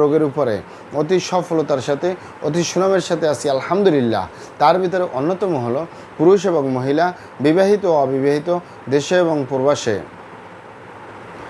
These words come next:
যৌন সমস্যা থেকে স্থায়ীভাবে মুক্তির উপরে মেডিসিন দিয়ে, চিকিৎসা দিয়ে, সেবা দিয়ে, সুপরামর্শ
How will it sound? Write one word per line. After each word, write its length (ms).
যৌন 360
সমস্যা 420
থেকে 200
স্থায়ীভাবে 520
মুক্তির 440
উপরে 240
মেডিসিন 380
দিয়ে, 140
চিকিৎসা 400
দিয়ে, 260
সেবা 400
দিয়ে, 160
সুপরামর্শ 640